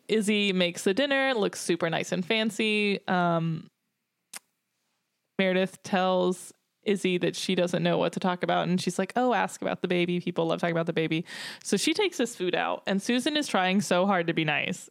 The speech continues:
and Meredith is just, like, shutting her down. Like, it is just not that difficult to be a normal person. Like, she's like, "Oh, this chicken looks great," and Meredith's like, "Yeah, it's from the store."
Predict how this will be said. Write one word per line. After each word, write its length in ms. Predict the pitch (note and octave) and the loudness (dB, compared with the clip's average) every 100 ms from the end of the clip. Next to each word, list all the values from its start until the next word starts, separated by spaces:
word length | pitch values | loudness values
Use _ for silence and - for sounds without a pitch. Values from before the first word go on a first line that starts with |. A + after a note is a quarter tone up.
| - | -2
and 180 | F#3+ F#3+ | 2 4
Meredith 380 | G3 B3 B3+ - | 4 2 0 0
is 220 | G#3 G3 | 0 2
just, 220 | G3 F#3 | 0 2
like, 180 | G3+ F#3 | 0 0
shutting 400 | - F#3+ E3+ F3 | -2 0 2 2
her 140 | G3+ F3+ | 2 2
down. 340 | D3 - - _ | 0 -2 -4 _
Like, 220 | G3+ F#3 - | 0 0 2
it 140 | A3+ | 2
is 240 | D4 C4+ - | 4 2 2
just 300 | A3+ B3 G3 | 2 2 2
not 320 | E3 D#3 E3 | 2 2 2
that 160 | F3 D#3 | 0 2
difficult 500 | D#3 G3 A3+ A3+ - | 0 0 0 0 0
to 100 | G#3+ | 2
be 140 | F#3 | 4
a 80 | E3+ | 2
normal 300 | D#3+ D#3+ D#3+ | 2 0 0
person. 320 | E3 - F3 | -2 -2 0
Like, 280 | F3 E3+ - - - - - | 0 -2 -8 -12 -14 -16 -16
she's 220 | - A3 G#3+ | -2 2 2
like, 140 | G3 | 2
"Oh, 100 | A3 | 2
this 220 | A3 G#3 | 2 0
chicken 260 | - A3+ A3 | -2 -2 0
looks 240 | G3+ - | 0 -2
great," 340 | - G3+ A2 - | -2 0 0 0
and 120 | F3 | 0
Meredith's 300 | E3+ E3+ E3+ | 2 0 0
like, 160 | E3 D#3+ | -2 0
"Yeah, 160 | E3 D#3+ | 0 0
it's 140 | - | 0
from 180 | E3+ E3+ | 0 2
the 100 | E3+ | 0
store." 480 | - - - - | 0 -2 0 0